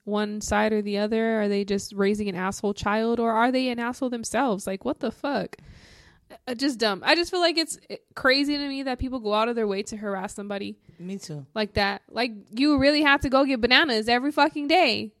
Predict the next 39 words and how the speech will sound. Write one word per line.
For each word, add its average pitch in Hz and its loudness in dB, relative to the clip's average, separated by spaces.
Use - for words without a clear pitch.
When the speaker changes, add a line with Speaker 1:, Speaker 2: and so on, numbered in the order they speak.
Speaker 2:
Like, 185 0
why 190 -2
would 220 -2
you, 165 -6
like, 170 6
Speaker 1:
It 320 8
was 320 6
on 339 6
your 330 4
mind 330 6
that 311 8
much 339 2
that 302 2
you 302 4
remember. 285 0
Bitch, 311 0
I'll 285 6
forget 226 2
Speaker 2:
Why 208 8
Speaker 1:
shit 240 2
Speaker 2:
am - -14
I, - 0
Speaker 1:
instantly. 202 0
Speaker 2:
you 185 -12
bothered 165 -4
that 147 -8
much 156 -12
by 170 -10
my 156 -8
presence? 160 -8
That 175 -8
mean 165 -8
I'm 160 -10
doing 156 -8
something 160 -14
right. 156 -8
Fuck - -4
you, 165 -6
boy. 165 -6